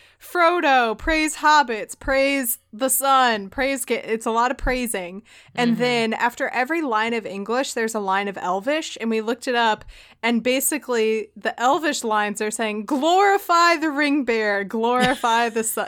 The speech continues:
Speaker 1: It's just
Speaker 2: <laughs>
Speaker 1: the
Speaker 2: Yeah.
Speaker 1: most, like, unnecessary song.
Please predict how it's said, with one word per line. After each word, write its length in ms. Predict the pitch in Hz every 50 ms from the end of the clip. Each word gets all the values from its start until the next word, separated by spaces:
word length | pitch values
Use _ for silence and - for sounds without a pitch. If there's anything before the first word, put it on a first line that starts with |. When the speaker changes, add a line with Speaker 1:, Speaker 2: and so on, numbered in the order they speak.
| - -
Speaker 1:
It's 260 | 233 226 - - -
just 400 | 269 247 240 240 - - - -
Speaker 2:
<laughs> 1120 | 202 - - - - - - _ _ _ - - _ _ _ - - - _ _ _ _ -
Speaker 1:
the 220 | 214 208 277 269
Speaker 2:
Yeah. 80 | 262 262
Speaker 1:
most, 400 | 247 262 262 262 277 277 - -
like, 440 | 277 254 254 247 233 233 - - _ _ _ _ _ -
unnecessary 880 | 240 240 240 247 247 247 247 247 233 - 262 226 - - 233 226 214 214
song. 540 | 220 - 208 196 196 196 196 190 185 190